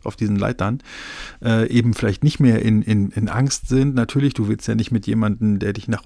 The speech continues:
unten zieht, sondern du willst mit jemandem von oben, du willst mit jemandem, der in Liebe ist, in Joy, in Peace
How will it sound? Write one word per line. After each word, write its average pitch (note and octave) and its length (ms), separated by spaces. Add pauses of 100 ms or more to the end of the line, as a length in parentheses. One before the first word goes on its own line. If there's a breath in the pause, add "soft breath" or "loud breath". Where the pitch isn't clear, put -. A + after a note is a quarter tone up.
unten C#3+ 340
zieht, D#3 300
sondern A#2 180
du A2+ 100
willst A2+ 160
mit A2+ 120
jemandem A2 260
von B2 100
oben, A#2+ 220
du G2 80
willst F#2+ 160
mit A2 140
jemandem, A2 320
der G#2 80
in A2 160
Liebe B2+ 320
ist, - 120
in G#2+ 120
Joy, A2 320
in F#2+ 180
Peace - 380